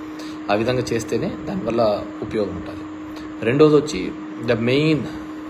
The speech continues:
వచ్చి రీసర్వే. రీసర్వేకి అదేదో జరిగిపోతాందని, వద్దు అని, ఆ, చంద్రబాబు నాయుడు చెప్పినారు,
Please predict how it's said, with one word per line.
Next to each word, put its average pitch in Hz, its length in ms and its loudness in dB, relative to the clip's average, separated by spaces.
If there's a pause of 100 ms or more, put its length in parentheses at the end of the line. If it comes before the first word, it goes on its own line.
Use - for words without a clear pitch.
వచ్చి 156 240 0
రీసర్వే. 123 540 2 (880)
రీసర్వేకి 175 880 2 (1400)
అదేదో 127 600 8 (560)
జరిగిపోతాందని, 113 880 2 (200)
వద్దు 107 240 0
అని, 113 280 0 (380)
ఆ, 104 380 -2 (340)
చంద్రబాబు 110 300 2
నాయుడు 107 200 0
చెప్పినారు, 104 680 -2